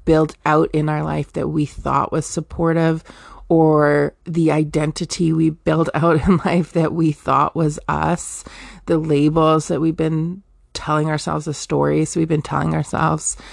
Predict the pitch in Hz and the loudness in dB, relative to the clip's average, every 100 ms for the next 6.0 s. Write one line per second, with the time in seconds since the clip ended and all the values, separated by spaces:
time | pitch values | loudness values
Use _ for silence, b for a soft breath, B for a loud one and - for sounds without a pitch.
0 | B - 165 147 147 - - 139 139 156 | B -6 -2 0 -2 -4 -4 -2 0 -2
1 | 147 143 135 - - - - 160 147 143 | 0 2 2 0 -2 -2 0 0 2 2
2 | 143 151 147 - 151 147 - 180 180 - | 2 0 0 -2 0 0 0 -2 -4 -8
3 | B B B B 165 160 151 151 151 160 | B B B B 2 4 4 2 0 -2
4 | - - _ _ _ _ - 190 - 180 | -6 -20 _ _ _ _ -6 -4 0 0
5 | 156 - - 185 185 - 196 196 190 | 0 -4 0 2 2 0 0 2 0